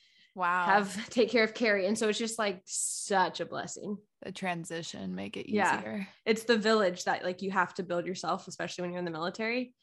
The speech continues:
Speaker 1: Right.
Speaker 2: Like, we, uh, we're just so blessed through them because they're that village for us in this season of life right now. And it's so awesome. So,
Speaker 1: Oh, I love that. I love
Speaker 2: yeah.
Speaker 1: that.
Speaker 2: What about you?
Speaker 1: Big
Speaker 2: <laughs> What's
Speaker 1: heck
Speaker 2: your heck
Speaker 1: yes.
Speaker 2: yes?
Speaker 1: Um, okay, heck yes.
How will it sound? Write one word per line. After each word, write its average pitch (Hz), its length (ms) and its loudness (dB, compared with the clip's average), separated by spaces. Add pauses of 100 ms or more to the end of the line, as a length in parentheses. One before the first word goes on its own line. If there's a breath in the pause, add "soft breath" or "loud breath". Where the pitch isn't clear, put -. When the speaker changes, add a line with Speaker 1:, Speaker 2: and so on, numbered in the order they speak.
Speaker 1:
Right. 175 340 4
Speaker 2:
Like, 190 200 0
we, 180 520 -4
uh, 160 140 -4
we're 175 80 -8
just 180 260 -6
so 170 140 -2
blessed 165 260 -6
through 170 120 -8
them 160 160 -6
because 175 360 -10
they're 165 280 0
that 165 260 -2
village 165 400 -6
for - 160 -8
us 180 220 -6
in 180 120 -6
this 175 200 -8
season 185 280 -8
of - 80 -10
life - 220 -8
right - 120 -8
now. - 100 -12
And 92 100 -10
it's - 140 -14
so - 220 -6
awesome. - 380 -10 (360)
So, 285 120 2
Speaker 1:
Oh, 247 260 2
I 208 100 4
love 185 260 6
that. 180 300 4 (200)
I 208 100 6
love 196 180 6
Speaker 2:
yeah. 190 40 -2
Speaker 1:
that. 165 240 6 (300)
Speaker 2:
What 311 120 2
about 262 280 8
you? 220 140 8
Speaker 1:
Big 220 160 8
Speaker 2:
<laughs> - 0 -
What's - 80 -2
Speaker 1:
heck 247 220 6
Speaker 2:
your 214 100 8
heck 202 160 12
Speaker 1:
yes. - 0 -
Speaker 2:
yes? - 380 0 (840 soft breath)
Speaker 1:
Um, 247 760 6 (1500)
okay, 226 300 2
heck 220 320 2
yes. 359 640 6